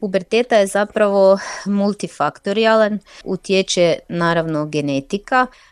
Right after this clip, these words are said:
isto tako obiteljski je nađena veza između, e, majke, jel,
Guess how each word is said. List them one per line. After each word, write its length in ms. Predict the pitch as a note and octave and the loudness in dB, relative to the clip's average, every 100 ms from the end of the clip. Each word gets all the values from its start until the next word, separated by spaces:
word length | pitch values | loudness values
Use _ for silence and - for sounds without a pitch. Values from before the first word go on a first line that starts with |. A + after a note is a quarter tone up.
| - | -10
isto 300 | F#3+ F3+ F#3 | -8 -6 -8
tako 420 | - F3 F3 F#3 | -2 -2 0 -2
obiteljski 680 | - F3 F#3+ F#3 F3+ E3+ - | 0 -2 -2 -2 -2 -2 -2
je 60 | F3 | 0
nađena 460 | E3+ E3+ F3 E3+ | 0 0 0 0
veza 360 | D#3 D#3+ D#3+ E3 | 0 0 2 0
između, 760 | C3+ D#3 D#3+ D#3 D#3+ D#3 D3+ D3+ | 0 -2 -4 -6 -4 -4 -2 -2
e, 560 | D3+ D3 D3 C#3+ C#3+ | 0 2 2 2 2
majke, 580 | C#3+ D3 C#3+ C#3+ C#3+ - | 0 -2 0 -2 -4 -8
jel, 380 | D3+ C3 C#3 C#3+ | -6 -2 -2 -2